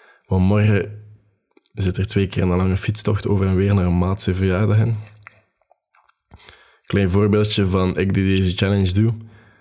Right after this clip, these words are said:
Ik heb nu al ingepland dat ik een meal prep morgen meepak om twintig kilometer te fietsen in plaats van mee te rijden met vrienden naar daar. Om dan twintig kilometer terug te fietsen.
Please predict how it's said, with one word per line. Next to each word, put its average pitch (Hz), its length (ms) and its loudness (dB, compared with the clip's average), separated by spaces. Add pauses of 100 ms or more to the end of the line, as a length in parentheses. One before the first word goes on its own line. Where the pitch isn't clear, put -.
(680)
Ik - 80 -10
heb 85 140 -2
nu 107 120 2
al 101 160 0
ingepland 101 480 0
dat 90 140 -2
ik 92 120 -2
een 95 100 2
meal 107 180 4
prep 107 280 -2
morgen 95 300 2
meepak 104 500 -2 (220)
om 92 200 -2
twintig 98 300 -2
kilometer 95 420 0
te 87 120 -4
fietsen - 500 -2
in 98 120 -2
plaats 95 280 -2
van 90 140 0
mee 95 180 2
te 104 100 -2
rijden 101 240 0
met 90 160 0
vrienden 104 300 2
naar 104 120 2
daar. 110 260 0 (640)
Om 90 180 0
dan 92 160 2
twintig 92 260 0
kilometer 90 380 0
terug 87 180 -2
te - 120 -8
fietsen. - 320 -8